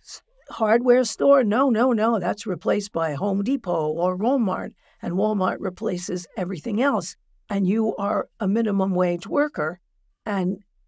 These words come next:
your seniority doesn't matter. So men stopped mattering.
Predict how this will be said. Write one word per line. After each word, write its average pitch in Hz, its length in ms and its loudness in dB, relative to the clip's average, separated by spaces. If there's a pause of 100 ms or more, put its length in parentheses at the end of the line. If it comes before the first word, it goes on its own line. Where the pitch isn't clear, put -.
(100)
your 214 180 2
seniority 214 680 0
doesn't 208 360 -2
matter. 220 560 0 (380)
So 214 160 -2
men 277 300 2
stopped - 520 -2
mattering. 208 680 0